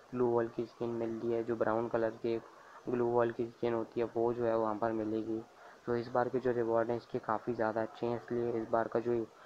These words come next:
regional battle season two है वो बिल्कुल भी मत छोड़ना, क्योंकि इस बार जो है उसके अंदर काफ़ी कुछ अच्छा मिलने वाला है। तो second update guys निकल कर आता है, आज जो है एक new event आने वाला है।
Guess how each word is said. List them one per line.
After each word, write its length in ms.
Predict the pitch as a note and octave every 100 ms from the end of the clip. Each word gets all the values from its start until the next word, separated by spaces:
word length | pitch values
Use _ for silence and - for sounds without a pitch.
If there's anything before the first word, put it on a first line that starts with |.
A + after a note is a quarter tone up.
| - -
regional 380 | A#2+ A#2 B2 B2
battle 300 | A#2 A2 A#2+
season 360 | A#2+ A#2 A#2 A2+
two 120 | A#2
है 60 | A#2
वो 80 | A#2
बिल्कुल 300 | A#2 A#2+ A#2
भी 120 | A#2+
मत 200 | A2+ A2
छोड़ना, 300 | A#2 A2+ A#2+
क्योंकि 260 | A#2+ A2+ A#2+
इस 120 | A2
बार 200 | A#2 A2+
जो 140 | A#2+
है 60 | A2+
उसके 200 | - A#2
अंदर 240 | A2+ A#2+ - - - -
काफ़ी 320 | - A2+ -
कुछ 180 | B2+ B2
अच्छा 280 | A2+ - A#2+
मिलने 280 | A#2 G#2+ A2
वाला 240 | A2 G#2 G2+
है। 180 | G#2 G2 - - - - - - - -
तो 100 | A2+
second 340 | - A#2+ B2 B2
update 300 | A#2 B2 -
guys 240 | A#2+ A2+
निकल 280 | A#2 A2+ A#2
कर 200 | B2 A#2
आता 240 | A2+ A#2
है, 140 | A#2 A2
आज 200 | A2+ A#2
जो 200 | A#2+ A#2
है 80 | A#2
एक 120 | A#2
new 200 | A#2 A#2
event 340 | A#2 A#2 A#2 A2
आने 200 | A2 A2+
वाला 220 | A2+ A2+
है। 200 | A2+